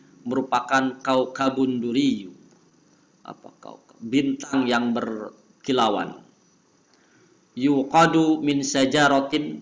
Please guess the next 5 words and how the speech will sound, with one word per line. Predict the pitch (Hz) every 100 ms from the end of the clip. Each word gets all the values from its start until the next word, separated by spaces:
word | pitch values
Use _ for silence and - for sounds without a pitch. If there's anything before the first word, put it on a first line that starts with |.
| -
yang | 135 131 123
dinyalakan, | 127 120 - - _ _ _ _ _ 110 117 127 156 - 135 127 135 131
min | 139 139 -
syajaratin, | 135 - 127 117 135 139 135 - 143 151 - -
dengan, | 120 123 127 139 147 151